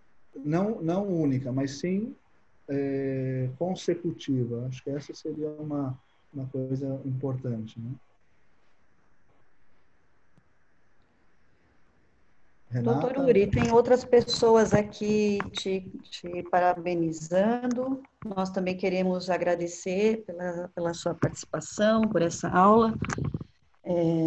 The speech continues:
Speaker 2: tão esclarecedora, né? Queremos convidar a todos os participantes a continuar conosco, é, nos webinars que estão inscritos aqui nessa semana de cardiologia da G E.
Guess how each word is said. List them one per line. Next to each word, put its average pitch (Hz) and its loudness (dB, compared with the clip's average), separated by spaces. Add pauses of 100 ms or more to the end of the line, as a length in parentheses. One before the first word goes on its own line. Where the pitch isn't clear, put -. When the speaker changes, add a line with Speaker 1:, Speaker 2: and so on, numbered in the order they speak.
Speaker 2:
tão 196 2
esclarecedora, 196 2 (300)
né? 233 -2
Queremos 185 -2
convidar 175 2
a 175 0
todos 185 -2
os - -14
participantes 175 -2
a 180 4
continuar 175 -2
conosco, 175 -4 (360)
é, 170 2
nos 170 0
webinars 170 0
que 160 -4 (120)
estão 170 0
inscritos 165 -4
aqui 160 -4 (420)
nessa 175 4
semana 185 2
de 226 -10
cardiologia 160 -4
da 156 -2
G 156 -4
E. 269 4